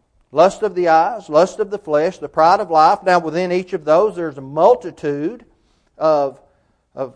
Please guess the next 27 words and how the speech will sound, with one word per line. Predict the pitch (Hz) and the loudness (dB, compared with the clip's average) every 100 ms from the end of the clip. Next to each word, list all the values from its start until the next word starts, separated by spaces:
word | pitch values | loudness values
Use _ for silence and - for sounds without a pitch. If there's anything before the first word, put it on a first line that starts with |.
| _ | _
ways | 135 165 208 196 160 | 2 6 8 6 2
in | 156 | -8
which | 151 180 175 | -4 -4 -4
he | 180 | -8
can | - 156 | -8 -12
incorporate | 143 - 170 170 156 151 | -8 -2 -2 0 -2 -2
those | 151 147 135 | -4 -6 -2
avenues. | 139 131 127 127 196 302 _ _ _ _ _ _ _ _ _ _ _ _ | -2 -2 -8 -12 -14 -18 _ _ _ _ _ _ _ _ _ _ _ _
But | 143 | -10
really, | 139 180 226 185 | -2 0 2 -2
sin | - 156 190 | -6 -8 -6
has | 196 143 | -8 -8
been | 160 175 | -6 -4
around | 151 160 196 196 | -4 -4 -6 -10
since | - - - _ _ _ - | -12 -16 -16 _ _ _ 2
almost | 151 233 185 156 - | 4 6 4 2 -6
the | |
beginning | 131 135 139 139 131 | -14 -12 -12 -14 -14
of | 120 | -16
time, | - 147 180 | -10 -6 -4
and | 214 | -4
not | 196 202 | -2 0
a | |
whole | 160 208 | 2 2
lot | 226 143 | 4 0
has | 127 - | 0 -14
changed. | - 127 147 247 226 | -16 -14 -16 -18 -20